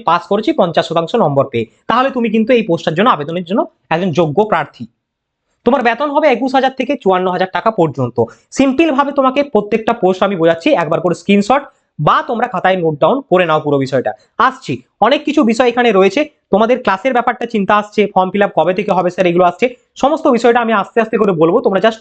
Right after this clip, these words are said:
দেখে যাও। নেক্সট দেখো এখানে পঞ্চায়েত সমিতি স্তর অর্থাৎ ব্লক লেভেলে, তাহলে গ্রাম পঞ্চায়েত লেভেলের যে আমরা স্তরগুলো দেখলাম সেই পোস্টগুলোকে আমরা ভাগ করে একদম ক্লিয়ার বুঝে নিলাম। এরপরে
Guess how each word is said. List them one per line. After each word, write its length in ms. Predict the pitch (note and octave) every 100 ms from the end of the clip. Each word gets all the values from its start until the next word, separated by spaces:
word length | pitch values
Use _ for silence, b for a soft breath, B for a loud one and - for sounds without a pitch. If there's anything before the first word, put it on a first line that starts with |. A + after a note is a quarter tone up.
| D3+
দেখে 180 | D#3 F3+
যাও। 120 | A#2 - _ _ _ _ _ _ _ _ _ -
নেক্সট 280 | G#3+ D4+ D4+
দেখো 140 | D#4+ D#4+ D#4
এখানে 200 | B3+ F#3+ - _ _ _ _ _ _ -
পঞ্চায়েত 380 | B3+ B3+ D4 D4+ -
সমিতি 300 | A3+ B3+ A3 A3
স্তর 160 | E3+ D#3+
অর্থাৎ 180 | B3+ G#3+ E3+
ব্লক 220 | A3+ A#3 F#3+
লেভেলে, 220 | D3 C3+
তাহলে 160 | B3+ D4 G3
গ্রাম 160 | A#3+ C4+ D4
পঞ্চায়েত 420 | D4 C#4+ D#4+ D#4+ - A3
লেভেলের 320 | B3+ C4+ D4 A3
যে 40 | C4+
আমরা 120 | C4 -
স্তরগুলো 340 | G3+ G#3+ A#3+ F#3+
দেখলাম 220 | F3+ B3 - _ _ -
সেই 160 | C#4+ D4 - A3+
পোস্টগুলোকে 520 | D4+ D4+ C4+ D4 C#4
আমরা 140 | A#3+ C4 F#3
ভাগ 140 | G#3 A3 B3
করে 120 | C4+ A#3
একদম 200 | F#3+ C4 C4 _ -
ক্লিয়ার 340 | A#3 C4 B3+ F3+
বুঝে 200 | E3+ F3+
নিলাম। 200 | C3 G2+ - _ _ _ _ -
এরপরে 320 | C#4+ E4 A3+